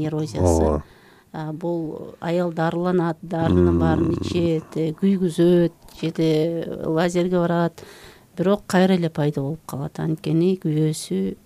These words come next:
Speaker 1: дарыланбайт депчи.
Speaker 2: Эрозияны көп нерсе пайда кылат.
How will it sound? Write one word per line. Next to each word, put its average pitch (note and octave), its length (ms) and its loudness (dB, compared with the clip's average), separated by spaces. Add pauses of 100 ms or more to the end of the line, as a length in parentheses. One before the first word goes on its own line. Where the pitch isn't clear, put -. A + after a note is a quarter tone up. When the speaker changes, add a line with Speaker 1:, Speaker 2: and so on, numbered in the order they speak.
Speaker 1:
дарыланбайт D#3 640 0 (100)
депчи. - 460 -10 (280)
Speaker 2:
Эрозияны G#2+ 720 0
көп G#2 240 0
нерсе A2+ 220 -2
пайда A2 280 -2
кылат. A#2 400 -2